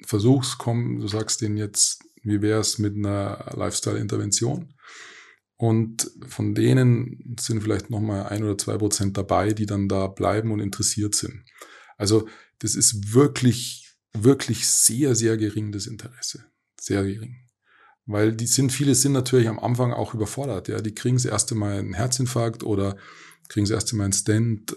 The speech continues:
ähm, oder hören das erste Mal das, was im Argen liegt, müssen das erst verdauen. Und dann sehe ich in der Regel den Patienten, ja, wenn alles normal läuft, ein halbes Jahr später oder ein Jahr später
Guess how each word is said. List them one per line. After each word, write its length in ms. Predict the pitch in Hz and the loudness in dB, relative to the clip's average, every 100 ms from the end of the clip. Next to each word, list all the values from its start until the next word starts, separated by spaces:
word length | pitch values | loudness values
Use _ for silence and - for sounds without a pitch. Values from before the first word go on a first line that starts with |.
| - | -6
ähm, 480 | 101 98 98 98 98 | -4 -2 0 -2 -4
oder 240 | 101 98 82 | -4 -2 2
hören 220 | 110 117 | 2 2
das 60 | |
erste 300 | 123 107 - | 2 0 0
Mal 220 | 110 104 101 | -2 0 0
das, 400 | 101 - - 123 | 0 0 -2 -2
was 180 | 104 - | -2 0
im 180 | 104 98 | 0 0
Argen 380 | 90 107 117 | 0 2 2
liegt, 460 | 110 113 123 - - - - - _ | 2 2 0 -6 -16 -20 -20 -20 _
müssen 300 | 107 110 107 | -2 0 2
das 120 | 110 107 | 2 2
erst 240 | 110 - | 0 -2
verdauen. 560 | 107 98 92 98 87 - - - - | -2 0 0 0 -2 -8 -20 -20 -8
Und 120 | 123 | -2
dann 180 | 113 107 | 2 2
sehe 300 | - 117 135 | 2 2 2
ich 160 | 131 | 2
in 80 | 131 | 0
der 100 | 107 | 2
Regel 280 | 104 113 127 | 2 2 2
den 120 | 117 | 2
Patienten, 1040 | 113 - 110 120 123 120 117 117 - - - - _ _ _ _ _ _ _ _ - | 0 0 0 0 0 -2 -2 -8 -14 -16 -20 -20 _ _ _ _ _ _ _ _ -14
ja, 300 | 85 98 101 | -2 0 4
wenn 160 | 98 | 4
alles 240 | - 107 98 | 4 2 4
normal 360 | 101 90 101 | 2 2 2
läuft, 240 | 110 104 98 | 2 2 0
ein 80 | |
halbes 240 | 92 113 110 | 0 0 -2
Jahr 120 | 107 | -4
später 320 | - 104 104 | -2 -2 -2
oder 140 | 101 98 | -2 -4
ein 100 | 95 | -6
Jahr 180 | 92 98 | -6 -8
später 560 | - 104 101 123 - | -10 -14 -12 -12 -12